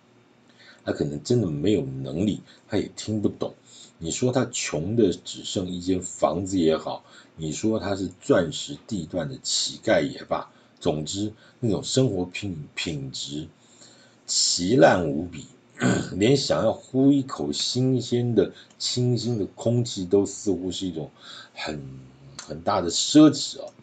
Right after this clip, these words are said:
你说他一平一百二十万，你到底在天，天什么龙国啦，天龙什么国啦？讲这么多数字，其实我个人更在意的是数字背后的故事。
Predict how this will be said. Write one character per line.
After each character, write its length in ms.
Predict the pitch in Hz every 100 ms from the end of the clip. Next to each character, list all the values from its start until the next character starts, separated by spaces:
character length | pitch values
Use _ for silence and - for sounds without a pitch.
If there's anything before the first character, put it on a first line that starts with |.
| - - - - _
你 140 | 87 82
说 180 | 123
他 100 | 120 127
一 160 | 127
平 400 | 110 - 95 98
一 100 | 120
百 160 | 90 -
二 220 | - 110
十 140 | -
万， 180 | 98 90
你 60 | 71 _
到 200 | 143 95
底 60 | 76 -
在 160 | 92 -
天， 540 | - 113 117 104 90 -
天 240 | - 127 123
什 160 | 71
么 100 | 80
龙 400 | 87 82 78 104
国 340 | 95 76 73 87
啦， 220 | 76 - -
天 260 | 120 120
龙 200 | 87 95
什 160 | - 71
么 180 | 101 - -
国 280 | 87 76 80
啦？ 180 | - - _ - - - - -
讲 240 | 120 127
这 80 | 190
么 100 | 180
多 140 | 156
数 200 | 147 147
字， 160 | 107 95
其 200 | - 104
实 80 | 117
我 140 | -
个 180 | - 127
人 160 | 92 92
更 160 | 92
在 220 | - 95
意 100 | 87
的 80 | 80
是 80 | 78
数 360 | - - 101 90
字 140 | - -
背 180 | 80
后 120 | - 71
的 100 | -
故 140 | - -
事。 280 | - -